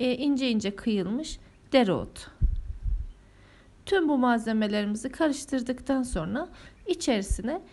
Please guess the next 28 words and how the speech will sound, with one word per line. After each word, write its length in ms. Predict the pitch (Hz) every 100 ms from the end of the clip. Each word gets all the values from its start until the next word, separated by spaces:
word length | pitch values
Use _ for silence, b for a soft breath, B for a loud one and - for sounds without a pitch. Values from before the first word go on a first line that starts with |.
| B -
sarımsaklı 880 | - 349 269 226 226 214 - 370
süzme 440 | 403 - 302 285 254
yoğurdumuzu 580 | 208 185 185 185 190
ilave 440 | 190 180 185 180 180
edeceğiz. 520 | 175 170 226 349 - B B B - -
E, 80 |
her 320 | 254 - 330 285
yoğurtlu 600 | 226 240 247 247 247 247
salatada 680 | - 226 208 214 196 196
da 80 | 190
söylediğim 760 | 196 214 196 202 196 214 208 180
gibi 340 | 151 233 349 B B B
süzme 400 | - - 262 269
yoğurt 320 | 262 247 262 -
kullanmanızı 840 | - 214 214 208 208 202 208 294
tavsiye 520 | - 214 - - 196
ederim. 340 | 175 147 254 311 B B B -
Böylece 380 | 262 240 214 226
hem 340 | 277 269 226
lezzeti 600 | 220 202 208 208 214 196 B B -
çok 280 | - 277 -
daha 220 | 190 190
güzel 360 | 175 170 175 160
olur 300 | 160 262 - B B
hem 220 | - 294 240
de 120 | 220
kıvam 480 | 277 240 254 240 202
olarak, 480 | 185 202 330 -